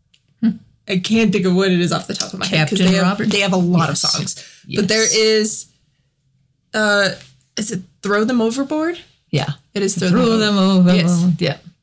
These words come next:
Speaker 1: Yeah.
Speaker 2: Yes.
Speaker 1: Yes.
Speaker 2: It talks about oneirology.
Speaker 1: Mm-hmm. Mm-hmm.
Speaker 2: Ha ha!
Speaker 1: Mm-hmm.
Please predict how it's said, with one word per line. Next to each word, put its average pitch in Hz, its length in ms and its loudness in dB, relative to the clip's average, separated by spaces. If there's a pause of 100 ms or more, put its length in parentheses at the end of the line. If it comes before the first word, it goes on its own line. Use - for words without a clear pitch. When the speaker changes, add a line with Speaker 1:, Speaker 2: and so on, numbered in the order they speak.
Speaker 1:
Yeah. 233 120 0
Speaker 2:
Yes. - 160 -4
Speaker 1:
Yes. - 320 -6 (340)
Speaker 2:
It 214 100 -20
talks - 300 -10
about - 360 -6
oneirology. 214 680 -8
Speaker 1:
Mm-hmm. 175 240 4
Mm-hmm. - 360 0
Speaker 2:
Ha 220 140 -2
ha! 349 280 0
Speaker 1:
Mm-hmm. 214 180 -2